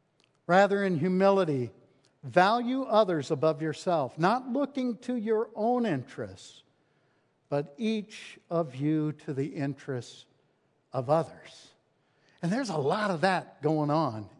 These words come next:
in this little letter. Paul's looking out for Philemon. Paul, I believe, is looking out for Onesimus. Even though Paul's making a pretty big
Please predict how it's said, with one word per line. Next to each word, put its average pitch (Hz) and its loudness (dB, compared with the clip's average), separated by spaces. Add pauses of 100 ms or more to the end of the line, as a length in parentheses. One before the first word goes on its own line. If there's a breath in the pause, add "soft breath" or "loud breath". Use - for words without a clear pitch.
in 135 -2
this 127 -4
little 123 -4
letter. 139 -2 (840)
Paul's 180 2
looking 156 0
out 160 -4
for 170 -6
Philemon. 185 -2 (1700)
Paul, 190 4
I 170 4
believe, 185 0 (540)
is 135 -2
looking 196 2
out 202 0 (720)
for 214 2 (580)
Onesimus. 202 -4 (1600)
Even 226 6
though 254 6
Paul's 214 0
making 214 -4
a 165 -4
pretty 247 -4
big 208 0